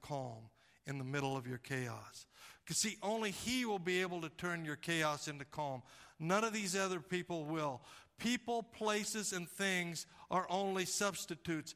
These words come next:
and they're gonna let you down. Jesus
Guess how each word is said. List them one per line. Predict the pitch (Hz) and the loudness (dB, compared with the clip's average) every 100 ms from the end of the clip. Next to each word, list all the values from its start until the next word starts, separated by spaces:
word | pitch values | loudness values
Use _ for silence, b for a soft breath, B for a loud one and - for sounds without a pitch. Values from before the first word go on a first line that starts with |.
| B B - | B B -4
and | 165 | 0
they're | 170 202 202 | 2 4 2
gonna | 185 196 | 2 2
let | 185 180 190 - | 4 4 2 0
you | 185 | -2
down. | 165 180 165 139 120 - B B B 147 | 2 4 4 0 -6 -16 B B B -12
Jesus | 131 165 214 202 180 175 - | -2 2 4 4 2 2 0